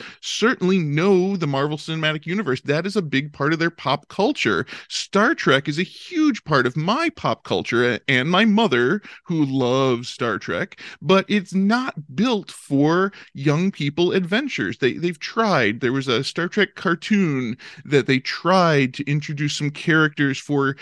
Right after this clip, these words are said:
the younger generation, and I, I don't think it's succeeded.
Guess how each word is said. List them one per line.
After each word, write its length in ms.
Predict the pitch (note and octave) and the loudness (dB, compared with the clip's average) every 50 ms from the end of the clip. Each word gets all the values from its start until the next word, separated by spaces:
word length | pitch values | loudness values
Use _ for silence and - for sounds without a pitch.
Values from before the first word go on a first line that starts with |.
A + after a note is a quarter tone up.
| - - - - - | -16 -20 -14 -2 2
the 120 | D3 C#3+ | 2 2
younger 300 | C3+ C3+ C3+ C#3+ C3+ C#3 | 4 2 2 2 0 0
generation, 600 | C#3 C#3+ C#3 B2+ A#2+ B2 C3+ D#3 - - A#2 - - | 0 0 0 0 2 2 0 0 0 -4 -6 -6 -8
and 160 | C3+ C3+ C#3 | -12 -14 -10
I, 180 | D3 E3+ G#3+ - - | -6 -6 -6 -6 -2
I 100 | - F3+ | -2 0
don't 180 | F#3+ C4+ D4+ | 0 0 -2
think 220 | - - G#3+ G3+ - | 0 0 0 0 0
it's 380 | F#3 - - - - - - _ _ _ | -2 -2 -2 -2 -2 -4 -8 _ _ _
succeeded. 840 | - - - - D3 - - - G#3 B3+ C#4 D#3 - - - - | -10 -6 -4 -4 -2 -2 -2 0 2 4 4 4 4 0 -2 -6